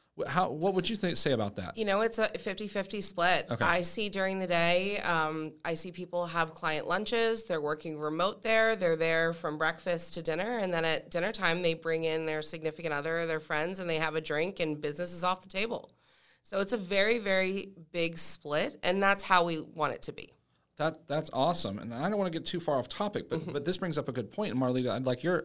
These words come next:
Speaker 1: input on this. Um, I have read many books recently. I'm, I'm probably up to, like, twenty this year. Uh,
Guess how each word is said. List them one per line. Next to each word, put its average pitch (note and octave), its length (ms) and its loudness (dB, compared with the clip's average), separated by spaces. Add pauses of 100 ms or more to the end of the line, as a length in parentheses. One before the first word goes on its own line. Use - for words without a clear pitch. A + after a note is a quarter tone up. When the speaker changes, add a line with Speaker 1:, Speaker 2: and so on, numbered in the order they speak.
Speaker 1:
input B2 340 4
on A2 140 4
this. G2+ 340 2 (380)
Um, B2+ 400 4 (160)
I G3+ 160 10
have A3 160 8
read E3+ 420 6
many D3+ 280 2
books C3 500 4
recently. A2 500 -2
I'm, A2 120 -4 (120)
I'm G#2 200 -6
probably G#2+ 240 -6
up G#2 80 -6
to, A2 80 -6
like, G2+ 140 -6
twenty G#2+ 260 -4
this G2+ 200 -4
year. F#2 280 -8 (360)
Uh, A2 220 -2